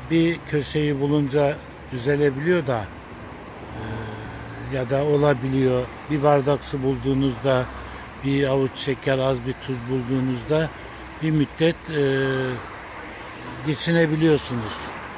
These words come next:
Yani yaşayabiliyorsunuz. Ama, e, tuvalet ihtiyacınızı gideremediğinizde böbrekleriniz sizi zehirliyor. Bakalım Büyükşehir Belediyesi'nin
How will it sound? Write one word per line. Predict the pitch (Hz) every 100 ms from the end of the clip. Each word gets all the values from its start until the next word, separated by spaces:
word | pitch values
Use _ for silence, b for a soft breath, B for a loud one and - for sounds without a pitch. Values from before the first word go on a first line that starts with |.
| 110
Yani | 123 120 120
yaşayabiliyorsunuz. | 127 120 147 135 123 113 - - 151
Ama, | 170 170 160
e, | - - - - - - - - - - 131 131 127 127 - -
tuvalet | - 147 160 180 190
ihtiyacınızı | 175 143 - 151 147 127 147 131
gideremediğinizde | 135 143 143 165 170 156 123 135 131 127 120 170 175 151 135
böbrekleriniz | 139 135 143 135 143 135 147 135
sizi | - 123 143
zehirliyor. | 127 135 127 120 120 110 - B B B B -
Bakalım | 170 190 180 175
Büyükşehir | 175 196 - 175 160
Belediyesi'nin | 143 151 156 139 151 139 - 151 175